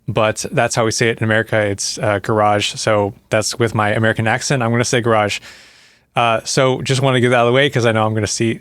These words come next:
some comments about me pronouncing it incorrectly.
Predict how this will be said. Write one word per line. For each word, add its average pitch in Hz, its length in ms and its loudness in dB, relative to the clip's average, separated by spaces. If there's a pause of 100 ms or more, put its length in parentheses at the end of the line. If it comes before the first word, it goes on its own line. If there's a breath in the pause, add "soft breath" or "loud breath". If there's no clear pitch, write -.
some 110 280 -2
comments 104 420 -2
about 107 400 0 (180)
me 113 300 0 (100)
pronouncing 113 460 -2
it 101 180 -4
incorrectly. 120 640 -2